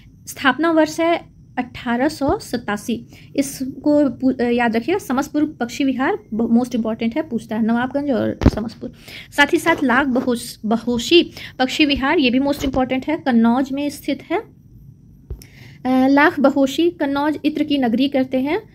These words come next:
जो मदहोश कर देती है, इस तरीके से आप लोग याद करके लाख बहोशी कन्नौज,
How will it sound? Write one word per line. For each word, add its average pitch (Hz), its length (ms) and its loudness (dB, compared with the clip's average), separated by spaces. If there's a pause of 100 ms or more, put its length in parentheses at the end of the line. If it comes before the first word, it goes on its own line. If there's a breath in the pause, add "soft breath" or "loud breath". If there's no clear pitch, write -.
(180 soft breath)
जो 247 420 4
मदहोश 233 440 2
कर 233 140 -4
देती 240 280 -6
है, 294 160 -2
इस 262 200 -6
तरीके 233 280 -4
से 233 160 -8
आप 214 180 -8
लोग 233 140 -4
याद 208 160 -6
करके 233 260 -4
लाख 254 260 0
बहोशी 240 380 0
कन्नौज, 208 400 -2